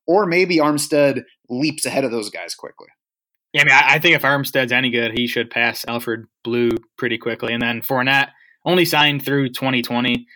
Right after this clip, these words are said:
Speaker 2: Um, you know, hi-, his relationship with the Jags seems kinda rocky, so I, I'd be kinda surprised if he gets a second contract with that team. So I, I do think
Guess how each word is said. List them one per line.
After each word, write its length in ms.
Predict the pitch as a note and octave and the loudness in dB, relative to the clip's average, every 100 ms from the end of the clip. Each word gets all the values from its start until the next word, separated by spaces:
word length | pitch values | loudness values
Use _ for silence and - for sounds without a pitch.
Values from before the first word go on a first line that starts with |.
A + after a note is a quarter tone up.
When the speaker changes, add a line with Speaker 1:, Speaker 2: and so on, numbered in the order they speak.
| _ - | _ -8
Speaker 2:
Um, 340 | A2+ A#2 A2+ A#2+ | -4 -2 -4 -4
you 80 | |
know, 60 | A#2 | -4
hi-, 140 | B2+ - - | -4 -6 -4
his 300 | C#3+ C3+ B2 | -2 -2 -2
relationship 800 | C3 B2 B2 C#3+ C3 C3+ B2 | 0 2 0 0 -2 -2 -2
with 300 | A#2+ B2 B2 - | -2 -2 -2 -6
the 60 | |
Jags 480 | A#2 A#2 A#2+ A#2+ A#2 | -2 0 2 0 -2
seems 460 | - B2 A#2+ G#2+ - | -4 -2 -2 -6 -4
kinda 280 | B2+ A#2 | -2 -2
rocky, 380 | G2+ A2 A#2+ C3 | 0 -2 0 -2
so 140 | B2 A#2 | -4 -2
I, 260 | A2+ A#2+ | -2 -2
I'd 120 | B2 | -2
be 220 | B2 A#2+ A#2+ | -2 -2 0
kinda 200 | D#3 C#3+ | 0 0
surprised 460 | C3+ - B2 A#2+ | -4 -2 -2 -2
if 60 | A#2 | -6
he 100 | B2 | -8
gets 160 | A#2+ A#2+ | -8 -8
a 40 | |
second 280 | A2+ A2+ A#2 | -10 -10 -10
contract 380 | A2+ A2 A2 A2 | -8 -6 -8 -8
with 120 | A#2 | -8
that 100 | A2 | -8
team. 180 | - A2+ | -10 -6
So 100 | B2+ | -2
I, 180 | C3+ C3+ | 0 4
I 40 | |
do 120 | D#3+ | 2
think 240 | D#3 C3 | 2 -4